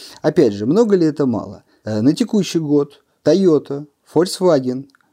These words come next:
каждый, это два лидера, производят по десять миллионов машин. Чуть больше, кто-то чуть меньше, неважно. Округляем мы тут, большими мазками берем, широкими. То есть, по факту, прогноз по Тесле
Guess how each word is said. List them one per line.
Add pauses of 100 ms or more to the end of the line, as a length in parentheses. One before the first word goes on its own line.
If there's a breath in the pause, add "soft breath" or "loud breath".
(160)
каждый,
это
два
лидера, (480 soft breath)
производят
по
десять
миллионов
машин. (240)
Чуть
больше,
кто-то
чуть
меньше,
неважно.
Округляем
мы
тут,
большими
мазками
берем,
широкими. (680 loud breath)
То
есть, (120)
по
факту,
прогноз
по
Тесле